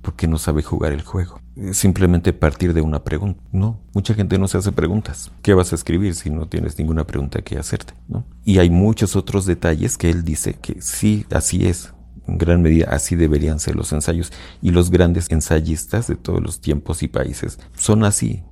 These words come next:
muy libres y son muy interesantes, pero esos ensayos tienen mucho de literario, en muchos sentidos,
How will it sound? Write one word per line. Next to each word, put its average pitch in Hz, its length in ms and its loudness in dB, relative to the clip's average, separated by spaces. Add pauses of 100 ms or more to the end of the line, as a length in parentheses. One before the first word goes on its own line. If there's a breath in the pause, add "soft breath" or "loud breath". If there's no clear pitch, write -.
(100)
muy 92 180 2
libres 85 640 2
y - 140 -8
son 82 220 -2
muy 82 140 2
interesantes, 82 600 -4
pero - 220 -4 (200 loud breath)
esos - 300 2
ensayos 95 480 -2 (160)
tienen 104 260 4
mucho 87 280 0
de 78 120 2
literario, 76 720 0 (140)
en 87 140 0
muchos 92 240 -2
sentidos, - 640 -2